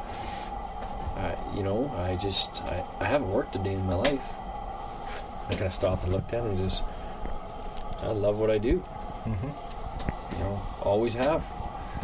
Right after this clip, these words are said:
Speaker 1: Guided my whole life, guided and outfitted."
Speaker 2: Yeah.
Speaker 1: And he's like, "I haven't worked a day yet." Pretty cool to hear that.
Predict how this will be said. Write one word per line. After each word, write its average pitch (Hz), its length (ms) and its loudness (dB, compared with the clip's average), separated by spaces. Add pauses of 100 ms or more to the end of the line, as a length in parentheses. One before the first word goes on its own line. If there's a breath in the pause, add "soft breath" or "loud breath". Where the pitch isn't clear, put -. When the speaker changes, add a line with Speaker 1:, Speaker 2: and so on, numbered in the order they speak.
(260)
Speaker 1:
Guided 107 260 4
my 101 140 2
whole 104 240 2
life, 139 320 6
guided 98 260 4
and 117 80 2
outfitted." 165 380 2 (280)
Speaker 2:
Yeah. 110 100 0
Speaker 1:
And 87 80 -6
he's 87 180 -2
like, 92 140 -2 (220)
"I - 100 6
haven't 123 140 2
worked 127 220 2
a 110 40 0
day 123 160 4
yet." 143 160 6 (1500)
Pretty 98 220 0
cool 110 140 4
to 101 60 2
hear 113 140 2
that. 98 220 0